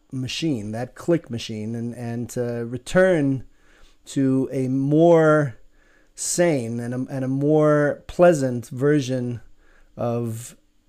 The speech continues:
news, and indeed, by doing so, humanity. Now, the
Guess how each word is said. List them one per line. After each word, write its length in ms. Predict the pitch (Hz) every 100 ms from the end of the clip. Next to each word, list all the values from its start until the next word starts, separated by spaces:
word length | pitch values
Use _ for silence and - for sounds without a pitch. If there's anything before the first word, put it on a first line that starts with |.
| _ _
news, 640 | 139 156 165 143 131 117 143
and 340 | 117 123 127
indeed, 600 | 127 120 156 160 127 123 233 _ -
by 200 | 135 127
doing 280 | 127 160 151
so, 200 | - 123
humanity. 680 | 117 131 147 185 156 104 98
Now, 400 | 120 127 123 - _ _ _ _ _ 131
the 560 | 143 139 135 135 131